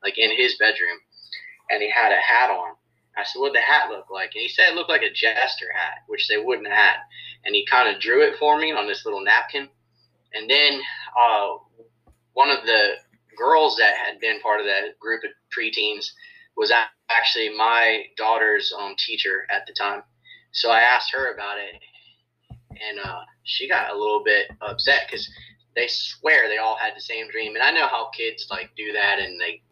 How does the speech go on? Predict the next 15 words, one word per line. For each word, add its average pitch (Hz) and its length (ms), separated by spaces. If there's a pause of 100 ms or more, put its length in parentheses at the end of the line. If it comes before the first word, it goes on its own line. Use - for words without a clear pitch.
(320)
they 104 140
can 101 220
convince 104 400
themselves 101 460
of 104 160
that 101 240
or 92 140
whatever. - 480 (440)
But 110 180
the 101 260
trippy 147 440
part 151 260
is 120 240
I - 120
started, 107 400